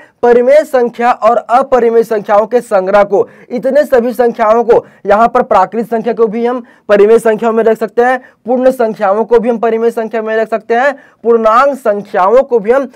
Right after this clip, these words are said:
परिमेय संख्या में रख सकते हैं। तो परिमेय संख्याओं और अपरिमेय संख्याओं के संग्रह को हम क्या कहते हैं बच्चों? हम कहते हैं वास्तविक संख्या। आप इस चित्र के माध्यम से भी समझ सकते हैं कि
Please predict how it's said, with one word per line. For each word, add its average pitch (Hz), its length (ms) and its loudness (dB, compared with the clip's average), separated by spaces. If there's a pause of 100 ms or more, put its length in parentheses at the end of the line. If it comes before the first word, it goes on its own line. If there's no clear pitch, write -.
(200)
परिमेय 214 420 0
संख्या 196 400 -6
में 277 200 2 (260)
रख 196 340 0
सकते 220 420 0
हैं। 220 140 2 (260)
तो 269 100 2
परिमेय 247 540 2
संख्याओं 240 680 0 (320)
और - 160 2
अपरिमेय 262 800 0
संख्याओं 220 540 -2
के 226 140 -4
संग्रह 190 480 0
को 208 140 -6
हम 214 140 -6
क्या 196 140 0
कहते 214 220 -4
हैं 220 40 -2
बच्चों? 285 280 -2 (360)
हम 233 180 0
कहते 190 360 -2
हैं 220 80 -4
वास्तविक 180 520 -2
संख्या। 180 400 -6
आप 196 180 -2 (200)
इस 240 240 -8
चित्र 233 240 -4
के 226 140 -6
माध्यम 185 380 -4
से 202 100 -8
भी 196 120 -8
समझ 208 240 -8
सकते 214 240 -4
हैं 302 140 4
कि 240 640 -6